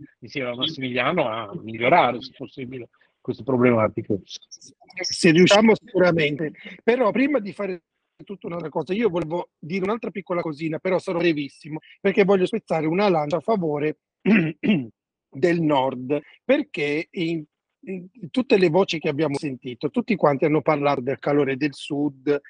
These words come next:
Speaker 2: e della bellezza del sud e, e, e si è, e si è un po' bistrattato il nord, un po' per la freddezza, un po' per la spersonificazione, un po' per l'estrema rigidità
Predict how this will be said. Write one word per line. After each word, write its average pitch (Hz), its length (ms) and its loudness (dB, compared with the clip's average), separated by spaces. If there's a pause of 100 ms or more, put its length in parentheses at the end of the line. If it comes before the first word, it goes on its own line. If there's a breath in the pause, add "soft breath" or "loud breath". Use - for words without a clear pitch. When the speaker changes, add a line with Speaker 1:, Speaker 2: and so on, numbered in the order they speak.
(120)
Speaker 2:
e 139 100 -4
della 143 220 4
bellezza 143 480 2
del 131 200 -2
sud 135 560 -2
e, 160 760 0
e, 165 420 0
e 170 120 -2
si - 140 -6
è, - 180 -4
e 214 120 -8
si 208 160 -6
è 160 100 -4
un 180 180 0
po' 151 180 -2
bistrattato 147 1160 -4 (240 soft breath)
il 190 240 2
nord, 139 680 -2 (260 soft breath)
un 156 160 -8
po' 156 240 2
per 151 180 -2
la 151 120 -2
freddezza, 143 680 -4
un 139 100 -4
po' 151 180 0
per 151 160 -2
la 143 240 0 (200 soft breath)
spersonificazione, 147 1600 0
un 143 180 -4
po' 156 300 4
per 147 520 0 (220 loud breath)
l'estrema 156 580 0
rigidità 147 1040 0